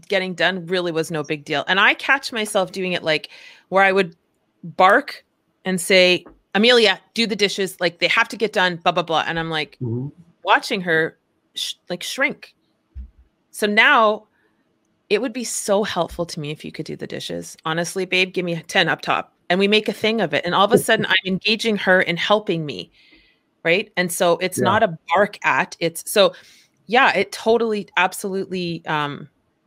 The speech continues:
Speaker 1: it, it can bleed into any area. And just look at, you know, just look at your area i-, i-, of, like, look at your career, look at your kids, look at, there's an imbalance there. And if there is, it's just time to start getting still and really honest and asking yourself,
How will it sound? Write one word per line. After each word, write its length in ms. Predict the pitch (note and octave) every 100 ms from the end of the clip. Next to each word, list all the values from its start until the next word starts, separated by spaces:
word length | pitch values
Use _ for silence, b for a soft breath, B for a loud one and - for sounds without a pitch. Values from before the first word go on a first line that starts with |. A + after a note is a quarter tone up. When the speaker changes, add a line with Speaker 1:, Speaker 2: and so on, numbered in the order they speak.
| _ -
Speaker 1:
it, 220 | F#3 E3+
it 180 | G3+ G3
can 120 | G#3+
bleed 260 | G3+ G#3+ A3+
into 260 | G#3 -
any 220 | F#3 G3 E3
area. 240 | G3 F#3
And 80 | D#3+
just 200 | G3 -
look 200 | G#3 A3+
at, 140 | -
you 80 | E3+
know, 80 | E3
just 220 | F#3+ G3
look 180 | G3+ G#3
at 180 | A#3 -
your 140 | F#3+
area 400 | F3 F3 F3 E3+ E3
i-, 80 | C#3+
i-, 80 | A#2 -
of, 360 | E3 D#3 C#3+ -
like, 320 | - E3 -
look 160 | E3+
at 60 | G#3+
your 100 | G3+
career, 440 | G3+ B3 B3+ E3
look 180 | D3 D#3+
at 80 | -
your 100 | F#3+
kids, 320 | - A3 F3+
look 140 | D#3+ D#3
at, 120 | - B B
there's 220 | - G#3 G#3+
an 140 | F3 -
imbalance 680 | G#3 F3 D#3+ F3 F3 E3
there. 240 | - G#2+ - b b
And 100 | -
if 160 | F3+ E3+
there 160 | F3 E3
is, 400 | F3+ G#3 A3 -
it's 220 | F#3 -
just 220 | - F3+
time 220 | - G#3+ G#3+
to 60 |
start 280 | G#3 G#3 G3
getting 240 | G3+ G3+ A3+
still 320 | - G#3 G#3
and 140 | G#3
really 260 | F3+ F3+ B3
honest 420 | F3+ F3+ F3+ -
and 80 | D#3+
asking 360 | D3+ D#3+ - E3
yourself, 380 | D#3 - D3